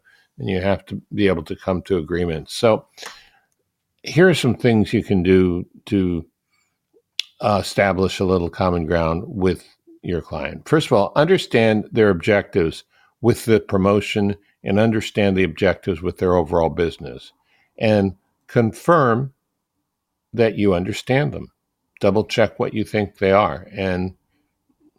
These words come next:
let yourself be corrected if you got it wrong. Second, identify their priorities and communication style.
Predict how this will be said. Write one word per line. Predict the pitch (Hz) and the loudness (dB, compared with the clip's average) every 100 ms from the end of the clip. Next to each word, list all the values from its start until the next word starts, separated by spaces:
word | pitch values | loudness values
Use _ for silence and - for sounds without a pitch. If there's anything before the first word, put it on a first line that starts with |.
| - | -8
let | 117 107 107 - _ _ _ - | 0 0 0 -6 _ _ _ -12
yourself | 113 107 - 113 98 92 - | -6 -6 -2 2 2 0 -4
be | 92 | -4
corrected | - 101 120 - 95 85 | 0 2 2 0 -6 -6
if | - - | -8 -10
you | 90 | -4
got | 90 92 | -2 0
it | 95 | 2
wrong. | 127 107 78 - _ _ _ _ _ _ _ _ _ _ _ _ | 2 0 -2 -12 _ _ _ _ _ _ _ _ _ _ _ _
Second, | - - 180 - 180 - | -10 -2 -2 2 0 2
identify | 113 101 120 139 143 - 104 101 | -2 0 2 2 0 0 2 2
their | 101 | 2
priorities | 92 - 92 92 90 90 92 - | 2 0 0 2 2 2 -2 -4
and | 82 - | -10 -6
communication | 95 92 85 92 85 - 80 | -4 -4 -4 -6 -6 -8 -12
style. | - - - 69 - - | -14 -14 -12 -12 -14 -18